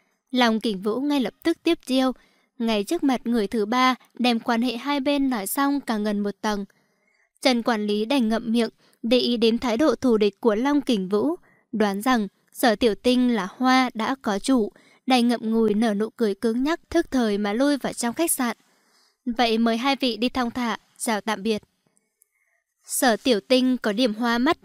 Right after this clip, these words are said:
chóng mặt, nhìn Long Kình Vũ. Anh sao lại xuất hiện lúc này? "Tên kia mê đắm sắc đẹp của em." Long Kình Vũ thấp giọng nói, trên giọng nói lộ ra sự tàn nhẫn.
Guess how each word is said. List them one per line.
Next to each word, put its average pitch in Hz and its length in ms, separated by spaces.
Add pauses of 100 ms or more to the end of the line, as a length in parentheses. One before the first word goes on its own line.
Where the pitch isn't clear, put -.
chóng 202 220
mặt, 262 140 (220)
nhìn 247 180
Long 294 220
Kình 202 240
Vũ. 226 280 (520)
Anh 226 320
sao 233 200
lại 233 160
xuất - 180
hiện 262 240
lúc 320 140
này? 220 260 (1200)
"Tên 254 180
kia 254 220
mê 254 200
đắm 220 280
sắc 339 240
đẹp 233 240
của 226 120
em." 226 320 (640)
Long 220 340
Kình 190 260
Vũ 214 180
thấp 330 220
giọng 233 280
nói, 220 300 (360)
trên 320 220
giọng 247 240
nói 202 260
lộ 254 200
ra 220 280
sự 247 180
tàn 202 280
nhẫn. 226 280